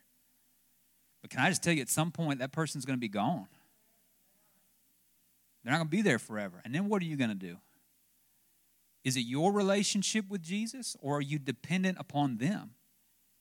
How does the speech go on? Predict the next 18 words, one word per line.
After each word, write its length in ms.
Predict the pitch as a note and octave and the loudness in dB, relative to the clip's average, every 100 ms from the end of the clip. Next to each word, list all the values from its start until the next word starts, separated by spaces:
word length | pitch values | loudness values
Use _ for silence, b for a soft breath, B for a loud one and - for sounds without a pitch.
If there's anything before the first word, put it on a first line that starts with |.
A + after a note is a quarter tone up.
| _ - | _ 6
You 120 | F3 | 8
can 200 | E3 B2+ | 8 6
build 300 | C#3 C4+ G3 | 6 6 8
off 220 | A#2 - | 4 4
of 140 | A#2 A2 | 0 0
it, 100 | G#2+ | -6
but 180 | A2 | -6
you 60 | D3+ | 0
can't 260 | D#3+ F3+ E3+ | 2 2 2
live 180 | C4+ | 0
off 240 | C#3+ F#2 - | -2 -6 -8
of 160 | F2 | -12
it. 100 | - - _ _ _ _ _ | -14 -20 _ _ _ _ _
You 160 | - C#3+ | -4 2
gotta 200 | F#3 E3 | 4 4
have 280 | C#3+ D#3+ C#3+ | 2 0 0
your 140 | C#3 | 0
own. 320 | E3+ G#3 - | 0 -2 -10